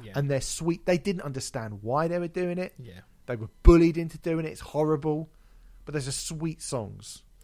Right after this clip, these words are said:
Speaker 1: There,
Speaker 2: of
Speaker 1: and,
Speaker 2: them
Speaker 1: and
Speaker 2: having a go.
Speaker 1: the, the puri-, purity is the p-, a great word for it, but yes, there's an innocence and a purity to that record. It is horrible in lots of other ways, especially when you know the story.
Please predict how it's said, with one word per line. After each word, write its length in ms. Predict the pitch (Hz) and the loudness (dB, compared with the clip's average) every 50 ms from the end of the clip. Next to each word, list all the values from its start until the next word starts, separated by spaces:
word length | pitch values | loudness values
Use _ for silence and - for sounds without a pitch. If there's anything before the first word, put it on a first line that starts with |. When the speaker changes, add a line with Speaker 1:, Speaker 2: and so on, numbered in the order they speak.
| - - - - - - | -18 -18 -18 -18 -20 -4
Speaker 1:
There, 180 | - 196 180 180 | 2 4 4 6
Speaker 2:
of 60 | 180 | 6
Speaker 1:
and, 220 | 180 170 170 165 160 | 6 6 6 6 4
Speaker 2:
them 80 | - | 4
Speaker 1:
and 140 | 170 170 180 | 4 4 2
Speaker 2:
having 240 | 143 135 120 131 123 | 0 -2 -2 -2 -6
a 80 | 123 | -4
go. 100 | 117 - - - - - - - | -6 -8 -12 -12 -18 -20 -18 -6
Speaker 1:
the, 100 | - 170 | -4 -4
the 140 | 160 147 165 | -2 -2 -4
puri-, 640 | - - - 175 160 156 156 151 165 156 156 165 - - - | -4 -2 0 2 4 4 2 0 0 -4 -4 -4 -4 -10 -8
purity 360 | - - 160 151 135 - 147 | -2 0 0 0 0 -4 -6
is 80 | 127 - | -8 -8
the 140 | - - 117 | -10 -14 -12
p-, 200 | - - - - - 151 | -8 -6 -6 -4 -4 -4
a 100 | 135 123 | -6 -6
great 280 | - 139 127 123 110 | -8 -8 -8 -6 -6
word 160 | 123 127 123 | -6 -6 -6
for 160 | - - - 117 | -6 -8 -10 -10
it, 100 | 110 - | -10 -10
but 120 | - 120 | -12 -10
yes, 260 | 139 135 120 113 - - | -8 -8 -8 -8 -6 -6
there's 180 | 143 135 127 | -6 -4 -4
an 120 | 139 135 143 | -4 -4 -4
innocence 460 | 131 127 120 - - 131 120 - - | -4 -6 -6 -6 -8 -8 -8 -10 -10
and 80 | 123 120 | -10 -12
a 40 | - | -12
purity 500 | - - 135 120 120 123 - - 120 120 | -8 -8 -6 -6 -6 -8 -10 -12 -10 -10
to 220 | - - 131 117 | -10 -10 -10 -8
that 160 | 117 113 90 | -8 -8 -8
record. 380 | 113 123 - - - 117 113 135 | -10 -10 -10 -10 -10 -10 -8 -6
It 100 | 156 196 | -4 -2
is 160 | 254 214 - | -2 -2 -2
horrible 600 | - 185 180 180 156 139 123 117 117 113 120 127 | 0 2 4 4 4 2 -2 -4 -8 -8 -8 -6
in 260 | - 139 135 135 131 | -6 -8 -8 -6 -8
lots 200 | 131 135 135 - 135 | -8 -8 -8 -8 -8
of 100 | 120 139 | -6 -8
other 180 | 135 120 127 | -6 -6 -8
ways, 320 | 117 104 120 113 117 113 120 | -10 -8 -6 -6 -6 -6 -8
especially 420 | 120 - - 135 - - 135 120 | -10 -8 -8 -10 -10 -10 -12 -12
when 140 | 113 120 117 | -12 -12 -12
you 120 | 117 117 | -12 -10
know 140 | 107 110 113 | -10 -10 -10
the 100 | 110 113 | -8 -8
story. 840 | - - - - 156 139 135 123 120 107 85 87 95 101 110 143 | -8 -8 -4 -4 -4 -4 -4 -6 -6 -8 -8 -10 -10 -10 -10 -12